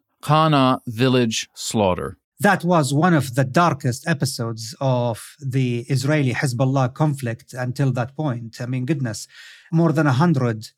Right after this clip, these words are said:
Speaker 2: women and children and, uh, civilians were killed,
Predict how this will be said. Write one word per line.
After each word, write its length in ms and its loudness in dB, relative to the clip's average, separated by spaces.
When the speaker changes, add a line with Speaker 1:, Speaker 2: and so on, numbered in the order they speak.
Speaker 2:
women 320 2
and 120 -2
children 600 -4
and, 400 -2
uh, 640 -6
civilians 580 -4
were 140 -6
killed, 520 -6